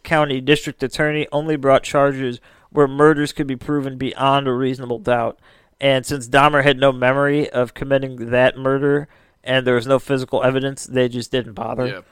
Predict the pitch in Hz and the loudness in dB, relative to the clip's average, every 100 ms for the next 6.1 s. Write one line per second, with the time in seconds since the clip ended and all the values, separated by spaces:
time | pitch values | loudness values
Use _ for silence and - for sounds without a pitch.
0 | - 123 165 165 156 131 143 131 123 117 | -14 -6 -6 4 6 8 4 4 2 2
1 | - 123 127 117 117 104 104 - 101 101 | -2 0 0 0 -6 -8 -10 -8 -2 -2
2 | 87 - 107 110 143 139 165 131 117 98 | -2 -6 -8 -4 -2 0 0 2 2 0
3 | - - 101 95 92 85 82 80 _ - | -4 -8 -4 -2 -2 -4 -6 -8 _ -10
4 | 110 98 - 110 104 90 85 95 - 92 | -8 -8 -4 -2 -2 -4 -4 -6 -6 -8
5 | - 98 92 98 98 95 90 - 87 78 | -4 -4 -4 -4 -6 -6 -8 -8 -8 -8
6 | - | -14